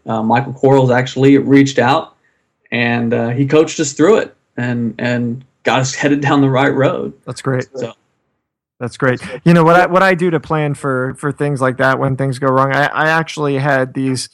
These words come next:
Speaker 2: these plexiglass windows installed in my house. So when I take my laptop and chuck it against the window,
Speaker 1: <laughs>
Speaker 2: it doesn't go flying outside.
Speaker 1: But what about the laptop?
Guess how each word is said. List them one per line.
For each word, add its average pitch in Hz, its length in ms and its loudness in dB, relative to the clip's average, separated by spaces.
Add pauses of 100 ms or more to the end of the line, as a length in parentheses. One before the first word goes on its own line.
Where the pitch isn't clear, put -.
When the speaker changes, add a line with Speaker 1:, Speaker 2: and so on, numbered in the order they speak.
(280)
Speaker 2:
these 139 180 -4
plexiglass 143 720 0
windows 135 420 0
installed 131 420 -2
in 131 60 -6
my 123 160 0
house. 139 540 -2
So - 180 -4
when 131 120 2
I 123 80 0
take 151 240 -2
my 131 120 2
laptop 131 600 0
and 135 120 -4
chuck - 280 0
it 156 80 0
against 143 360 -2
the 131 120 0
window, 156 380 2
Speaker 1:
<laughs> - 560 -8 (240)
Speaker 2:
it - 360 0
doesn't 202 300 0
go 165 120 0
flying 156 440 0
outside. 143 680 0 (200)
Speaker 1:
But 165 220 2
what 165 100 -2
about 160 220 -4
the 156 60 -12
laptop? 165 540 -8